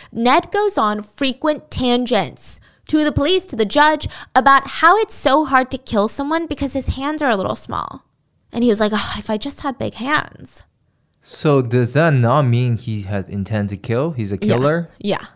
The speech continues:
Speaker 1: So he panicked, he was stressed. You know, if she woke up, she would call the police and he would go to prison. So he runs into the kitchen, grabs a steak knife, runs back into the room and stabs Karen in the stomach.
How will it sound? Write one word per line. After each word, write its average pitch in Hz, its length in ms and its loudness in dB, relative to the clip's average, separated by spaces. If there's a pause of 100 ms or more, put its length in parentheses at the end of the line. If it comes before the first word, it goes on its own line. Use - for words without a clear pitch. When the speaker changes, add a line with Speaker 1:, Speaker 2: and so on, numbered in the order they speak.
(240)
Speaker 1:
So 214 240 0
he 196 180 -6
panicked, 262 480 -2
he 208 60 -6
was 170 120 -4
stressed. - 580 -2 (260)
You 254 80 0
know, 214 140 6
if 208 120 4
she - 180 0
woke 226 320 4
up, 240 360 6
she - 120 -2
would 220 140 2
call 220 200 4
the 208 100 0
police 254 240 0
and 208 80 0
he 208 40 0
would 208 140 0
go 196 100 4
to - 80 0
prison. 262 520 -4 (200)
So - 120 -6
he 254 100 0
runs 277 260 0
into 320 200 -6
the 254 80 -2
kitchen, 190 420 -4
grabs 269 320 2
a 277 60 -2
steak - 340 -4
knife, 156 300 -8
runs 240 280 -2
back - 280 -2
into 302 160 -4
the 233 80 -4
room 196 260 -6
and 214 140 -6
stabs 214 320 -2
Karen 254 320 0
in 247 60 0
the 233 60 -2
stomach. - 600 -8